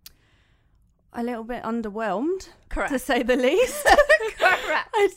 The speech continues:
Speaker 1: I kind of don't understand why you would keep in contact with someone for such a long time and then not be
Speaker 2: Keen.
Speaker 1: super excited to meet them when you come back to the country that you saw them in.
Speaker 2: Okay.
Speaker 1: It doesn't make any sense.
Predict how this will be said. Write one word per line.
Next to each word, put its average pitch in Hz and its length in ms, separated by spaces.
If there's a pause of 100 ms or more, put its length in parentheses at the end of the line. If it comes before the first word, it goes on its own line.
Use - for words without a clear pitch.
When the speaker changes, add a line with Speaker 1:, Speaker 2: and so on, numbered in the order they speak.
Speaker 1:
I 330 80
kind 320 260
of 302 60
don't 294 200
understand 277 460
why 254 140
you 247 140
would 240 120
keep 247 240
in 220 120
contact 240 340
with 202 140
someone 202 260
for 202 80
such - 260
a - 40
long 196 180
time 208 260
and 180 100
then 180 200
not 175 260
be 185 440 (600)
Speaker 2:
Keen. 262 200
Speaker 1:
super 208 220
excited 196 520
to 214 80
meet 202 260
them 190 320 (160)
when 196 200
you 196 120
come 196 280
back 190 220
to 196 120
the 190 100
country 190 320
that 180 160
you 185 80
saw 330 200
them 214 160
in. - 220 (280)
Speaker 2:
Okay. - 240
Speaker 1:
It 143 60
doesn't - 220
make 254 200
any 240 160
sense. 214 420